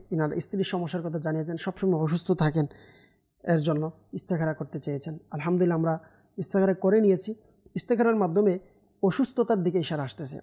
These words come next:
অন্য কোনো সমস্যা পাওয়া যাচ্ছে না। আল্লাহ পাক আসানি দান করুক। তো যারাই আমাদের, আহ, রুহানি চিকিৎসার মাধ্যমে, দাওয়াত ইসলামের মাধ্যমে যারা ইস্তেখারা করিয়ে থাকেন, সবসময় একটা মাসালা মনে রাখবেন, ইস্তেখারার মাধ্যমে সঠিক ইলম অর্জন হয় না, প্রকৃত অবস্থা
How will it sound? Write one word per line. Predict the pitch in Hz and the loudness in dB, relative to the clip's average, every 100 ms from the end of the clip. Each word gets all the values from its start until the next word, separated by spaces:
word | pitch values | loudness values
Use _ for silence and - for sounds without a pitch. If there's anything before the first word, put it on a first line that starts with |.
| - | -2
অন্য | 214 233 | 0 0
কোনো | 196 196 | 0 0
সমস্যা | 175 170 170 | 0 -4 -4
পাওয়া | 156 156 | -2 -2
যাচ্ছে | 151 143 156 | -2 -6 -8
না। | 165 - _ - | -8 -14 _ -8
আল্লাহ | 147 143 | -6 -4
পাক | 160 165 | -4 -4
আসানি | 147 190 185 | -4 -2 0
দান | 165 | -2
করুক। | 156 180 175 _ _ _ _ _ _ _ _ - | -4 -8 -8 _ _ _ _ _ _ _ _ -8
তো | 151 143 | -6 -2
যারাই | 147 160 190 | 0 2 4
আমাদের, | 165 156 165 - _ _ _ _ _ - | 2 0 -2 -4 _ _ _ _ _ -6
আহ, | 160 | -2
রুহানি | 156 160 202 208 | 0 2 2 0
চিকিৎসার | 190 175 - 175 - | 0 0 0 -2 -2
মাধ্যমে, | 160 156 151 165 156 - _ _ _ _ 170 | -4 -2 0 2 0 -4 _ _ _ _ -2
দাওয়াত | 156 165 | 0 0
ইসলামের | 165 180 175 | -2 -2 0
মাধ্যমে | 156 147 156 151 _ _ _ _ - | -2 -2 -4 -4 _ _ _ _ -6
যারা | 175 156 | -2 0
ইস্তেখারা | 151 - 196 190 | 0 -2 0 0
করিয়ে | 180 165 170 | 0 0 0
থাকেন, | 156 170 | 0 -4
সবসময় | 156 208 - 202 | -4 -4 0 0
একটা | 190 | 0
মাসালা | 160 156 190 | -2 -2 -2
মনে | 175 165 165 | -2 -2 -4
রাখবেন, | 143 147 - - _ _ - | -6 -8 -12 -20 _ _ -8
ইস্তেখারার | - 208 190 190 | -2 0 2 4
মাধ্যমে | 175 156 180 | 4 2 0
সঠিক | 165 190 180 196 - - | 0 -2 -2 -4 -8 0
ইলম | 196 214 190 | 2 4 0
অর্জন | 156 160 156 | -2 -2 -2
হয় | 165 | -2
না, | 196 - _ _ _ - | -4 -8 _ _ _ -2
প্রকৃত | 214 208 208 190 | -2 0 0 0
অবস্থা | 175 165 - 175 | 0 -2 -4 -8